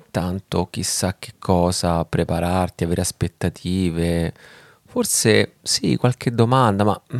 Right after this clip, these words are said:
così, giusto per incominciare a preparare il terreno.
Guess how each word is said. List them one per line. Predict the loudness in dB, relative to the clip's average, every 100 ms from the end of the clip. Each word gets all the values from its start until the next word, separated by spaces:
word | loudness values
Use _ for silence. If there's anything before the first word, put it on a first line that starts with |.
| -4
così, | 0 0 2 2
giusto | 2 0 2
per | 4
incominciare | 2 0 -2 0 0 0
a |
preparare | 0 -2 0 -4
il | -2
terreno. | -2 0 0 0